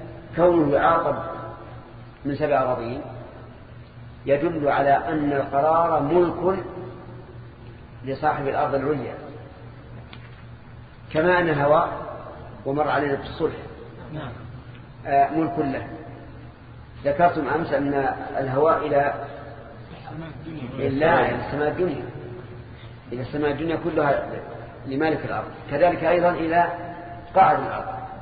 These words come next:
Speaker 1: إلى الأرض السابعة ملك له.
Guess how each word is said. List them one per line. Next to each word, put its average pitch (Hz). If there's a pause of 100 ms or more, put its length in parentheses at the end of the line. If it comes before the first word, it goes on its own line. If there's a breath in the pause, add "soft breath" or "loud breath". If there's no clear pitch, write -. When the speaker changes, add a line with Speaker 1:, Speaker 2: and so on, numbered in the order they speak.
(640)
Speaker 1:
إلى 143 (380)
الأرض 139
السابعة 143 (880)
ملك 170
له. 113